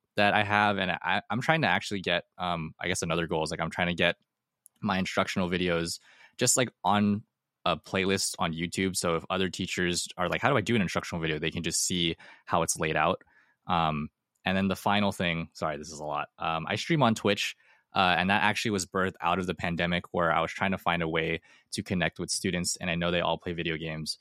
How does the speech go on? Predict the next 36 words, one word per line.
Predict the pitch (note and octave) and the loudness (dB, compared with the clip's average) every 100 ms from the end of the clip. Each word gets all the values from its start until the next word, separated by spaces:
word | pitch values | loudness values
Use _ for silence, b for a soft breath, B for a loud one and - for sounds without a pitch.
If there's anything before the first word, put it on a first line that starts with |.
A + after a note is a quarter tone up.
| _ _ | _ _
It's | - | -6
like, | F2 | -2
"Okay, | F2+ - E2+ | -2 0 0
I'm | E2 F#2 | 2 2
gonna | G2 | 2
make | F#2+ F#2 | 2 0
co-working | - G#2+ G2+ F#2+ G2 | 2 2 2 0 -2
streams | F#2+ G2 F#2 | -2 -2 -2
on | F2 F#2 | -2 -4
Twitch," | - F2 - - | -2 -4 -4 -6
and | F2 E2+ | -4 -4
I've | E2 | 0
kinda | G2 | 0
just | G#2+ - | 0 -2
stuck | - F2+ | -2 -4
with | A#2 | -4
it | - | -2
ever | G#2 G2 | 0 0
since. | - G#2+ - - _ | 0 -2 -2 -12 _
It's | - | -4
been | F#2 | -2
a | |
great | F2 F#2 F2 | 0 0 2
way | F2+ F#2+ | 0 0
to | - F2+ | -2 -6
connect | - E2 E2+ | -2 -2 0
with | F#2+ | 0
my | G2 | 0
students | - G2+ G2+ | 0 -2 0
that | G2+ | 0
have | F#2+ | 4
graduated | F#2+ G2 G2+ G2+ G#2 G#2 | 2 4 2 2 2 -4
because | F#2+ - - | -8 -4 -2
they're | D#2+ | -2
all | D#2 E2 | -2 -4
still | - - E2+ E2+ | -4 -2 -2 -2